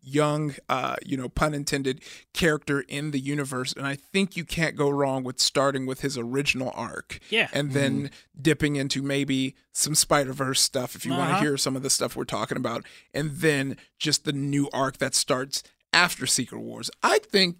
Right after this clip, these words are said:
Speaker 1: you could probably <laughs> skip Secret Wars.
Speaker 2: You can skip Secret Wars. Uh, it's just long and convoluted and stuff, but you can, um, they even have a new ongoing series that's about to start very soon.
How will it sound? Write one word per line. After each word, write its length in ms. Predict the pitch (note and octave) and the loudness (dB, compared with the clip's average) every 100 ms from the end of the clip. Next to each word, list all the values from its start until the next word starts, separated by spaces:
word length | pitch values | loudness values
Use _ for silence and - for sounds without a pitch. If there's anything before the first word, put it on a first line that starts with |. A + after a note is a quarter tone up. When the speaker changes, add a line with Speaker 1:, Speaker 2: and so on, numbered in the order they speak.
| _ _ - | _ _ -4
Speaker 1:
you 100 | A2+ | -2
could 100 | C#3+ | -2
probably 320 | B2 B2+ A#2+ D3+ | -2 -4 0 6
<laughs> 100 | - | 6
skip 200 | - - | 6 6
Secret 380 | - A3 G#3+ - | 6 6 2 2
Wars. 460 | C4+ - G#3 G3 | 6 6 6 2
Speaker 2:
You 100 | A#3+ | 2
can 120 | C#4+ | 2
skip 340 | - D3 A#3 A3 | 2 6 6 6
Secret 340 | G#3 E3+ D#3+ | 2 0 0
Wars. 560 | D3+ D#3+ D#3+ E3 D#3 - | 0 4 4 4 2 0
Uh, 240 | D3+ D3 C#3+ | 0 2 0
it's 240 | D3 - | -2 -6
just 220 | C#3+ B2+ C3 | -6 -6 -4
long 300 | C#3 D3 C3+ | -4 -4 -6
and 100 | C3+ | -6
convoluted 720 | D#3+ D3 C3 C3 C#3 C3+ C3 | -4 -2 -4 -6 -4 -6 -8
and 100 | C3+ | -12
stuff, 300 | - B2+ B2+ B2+ | -8 -6 -6 -6
but 300 | C3+ A#2+ - | -4 -4 -8
you 220 | C#3 F3 | -10 -8
can, 360 | G3+ F3+ D#3+ - | -6 -6 -8 -8
um, 540 | C#3+ C3+ B2+ B2 B2 - | -4 0 0 -2 -6 -12
they 120 | C#3 | -6
even 260 | D3+ G3+ G#3 | -4 -2 -2
have 160 | F#3+ D#3 | -2 -4
a 60 | |
new 220 | D3+ D#3 C#3+ | -6 -6 -4
ongoing 460 | D3 C#3 C#3 C3 | -4 -4 -6 -6
series 340 | - D3 C3+ B2+ | -8 -8 -8 -8
that's 160 | A#2+ | -10
about 340 | A2+ B2 B2 C3 | -10 -6 -6 -6
to 100 | B2+ | -10
start 380 | - A#2 A2+ | -8 -8 -8
very 280 | A2 A#2+ A2 | -8 -8 -8
soon. 520 | - - C#3 C#3 A#2 | -10 -8 -8 -8 -8